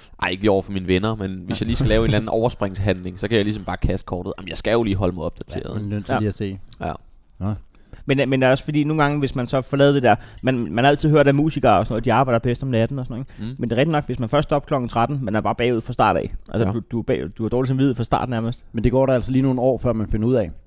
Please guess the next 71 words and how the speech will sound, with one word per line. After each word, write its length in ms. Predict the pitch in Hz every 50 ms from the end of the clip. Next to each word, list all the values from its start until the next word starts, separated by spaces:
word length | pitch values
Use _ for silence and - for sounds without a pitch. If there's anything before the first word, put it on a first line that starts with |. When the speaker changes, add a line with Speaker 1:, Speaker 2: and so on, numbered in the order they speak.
| - - -
Speaker 2:
Man 120 | 113 113
Speaker 3:
Ja. 40 | 104
Speaker 2:
tænker 240 | - 143 139 131 117
nemlig, 240 | 117 117 120 117
"Hold 200 | 98 - 113 117
kæft, 280 | - - - 135 123 -
hvor 100 | - 98
er 40 | 95
det 80 | 95
fedt, 200 | - 104 92 -
mand. 120 | - 65 78
Jeg 100 | 101 104
kan 80 | - 104
stå 160 | - 113 101
op 200 | 95 104 - -
klokken 340 | - 123 107 98 95 104 95
præcis, 380 | - 110 - - 127 113 -
når 60 | 127 110
jeg 80 | 101
vil." 140 | 107 104 - - - - - - _ - 107
Speaker 1:
Ja. 100 | 104 117
Speaker 2:
Men, 260 | 117 110 107 104 104
men 140 | 107 104 110
det, 100 | 123 123
du 100 | 123 104
så 120 | - 110
også 180 | 101 104 - -
gør, 160 | 110 101 101
når 140 | 101 104 101
du 80 | 98
vågner 220 | 98 98 104 110 -
klokken 240 | - 90 87 90
tretten, 340 | 80 - - 85 87 101 95
det 80 | 104 98
er, 40 | 87
at 100 | - -
du 60 | 90
bare 140 | 85 78 76
hader 240 | 87 92 90 90
dig 100 | 87 85
selv 140 | - 95 90 -
resten 260 | 76 78 - - 101
af 60 | 90
dagen, 160 | 90 87 92
fordi 80 | 90 -
du 40 | 170
Speaker 1:
Fuldstændig. 300 | 180 175 - - 98 95
Speaker 2:
ikke 100 | - 101
er 260 | 90 87 85 82 82 80
Speaker 1:
Man 80 | 85 85
har 120 | 104 113
så 120 | 110 135 135 -
dårlig 220 | 110 107 107 101
samvittighed. 400 | 110 98 95 95 95 95 90 87 87 -
Speaker 2:
Ja. 60 | 117 - - - - - -
Speaker 1:
Ja. 100 | 87 82 71
Så 120 | - - 120
jeg 80 | 123
synes, 140 | 120 151 -
det 100 | - 135
er 40 | 127
meget 240 | 123 120 135 151 -
federe 240 | - 120 120 113 101
bare 140 | 110 107
at 60 | 107 -
stå, 340 | - 113 104 95 90 85
stå 180 | 82 - - 98
tidligt 400 | - - - 107 107 113 107 -
op. 80 | 85 87
Speaker 2:
Og, 120 | 156 - -
og, 140 | 143 147